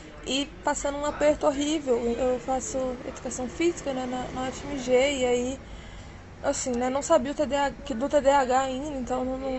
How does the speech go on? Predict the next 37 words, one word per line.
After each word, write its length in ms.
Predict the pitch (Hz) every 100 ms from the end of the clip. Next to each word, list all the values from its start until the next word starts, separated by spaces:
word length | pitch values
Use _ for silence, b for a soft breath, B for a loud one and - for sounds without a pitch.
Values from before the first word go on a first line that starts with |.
| -
não, 180 | 262 254 - - -
eu 140 | 269 262
ainda 260 | 269 302
não 140 | 311 285
tenho 180 | 262 254
nenhum 160 | 254
suporte, 460 | 254 - 247 254 269
mas 100 | 247
agora 280 | 226 240 254
eu 40 |
tô, 260 | 269 254 254 - - -
tô 80 |
começando 600 | 254 254 254 - 262 294
a, 160 | 311 262
a 80 | 269
encontrar 360 | 247 269 247 254
um 60 |
suporte 640 | - - 262 277 - - - B B B B - 226
da, 320 | 240 233 233 247
da 80 | 240
faculdade, 600 | 233 240 240 240 254 254
mas 340 | 247 247 240 -
que 120 | 254 254
eu 80 | 254
tava 220 | 269 277
passando 340 | 294 285 302
por 140 | 311 311
isso 120 | -
tudo 140 | 320
sozinha, 540 | - 359 370 359 330 247
né, 200 | 247 262
e 40 |
s-, 300 | 269 - - -
foi 220 | - 269 285
um 60 |
período 320 | 302 311 302
horrível. 380 | 330 339 277 226